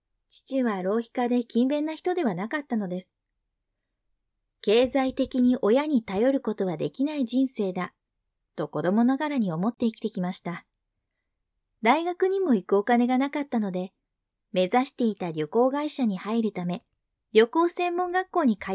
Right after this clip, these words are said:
うことを目標に、学費二百万円全額を自分で工面するために、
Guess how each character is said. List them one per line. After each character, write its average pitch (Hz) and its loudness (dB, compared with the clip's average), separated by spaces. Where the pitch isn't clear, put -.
う 254 2
こ 277 0
と 302 2
を 254 2
目 175 -4
標 202 -2
に、 202 -4
学 165 -2
費 226 -2
二 180 0
百 247 -2
万 302 -2
円 202 2
全 202 0
額 269 -2
を 262 2
自 240 -2
分 285 0
で 294 -2
工 339 -6
面 330 -4
す 196 -4
る 202 -2
た 220 -2
め 220 2
に、 190 -4